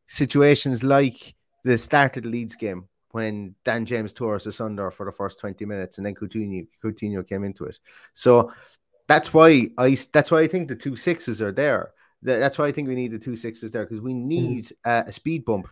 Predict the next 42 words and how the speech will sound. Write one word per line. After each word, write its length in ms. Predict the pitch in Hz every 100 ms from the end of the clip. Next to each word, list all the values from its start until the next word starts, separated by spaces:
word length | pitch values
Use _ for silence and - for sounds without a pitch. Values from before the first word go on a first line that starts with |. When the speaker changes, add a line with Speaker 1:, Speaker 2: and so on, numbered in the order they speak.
| _
Speaker 1:
before 240 | - 131
people 260 | 120 131 117
get 280 | 104 151 135
to 80 | 127
our 80 | 113
two 180 | 123
centre 280 | 110 107 104
halves, 340 | 117 143 110 -
because 520 | 92 107 101 95 - - - - _ _ _ _ -
we 180 | 131 127
just 320 | 156 143 104
do. 380 | 110 131 107 90 _
Like, 160 | 113 113
I 60 | 127
don't, 200 | 131 131
I 80 |
don't 240 | 131 151 143
think 160 | 147
we 100 | 131
need 180 | 139 131
to 40 | -
go 100 | 131
into 160 | 120
massive 540 | 120 127 139 120 131 117
explanation 560 | 117 - 117 117 -
as 80 | 110
to 80 | 110
why 200 | 110 104
we 100 | 104
need 240 | 131 151
it, 160 | 98 90
but 140 | 101
we 120 | 117 117
need 380 | 131 160 147
them. 200 | 113 104 - _
If 160 | 151 147
our 140 | 156
full 180 | 135 139
backs 300 | 127 131 -
are 60 | 120
gonna 300 | 120 117 110
be 240 | 104 104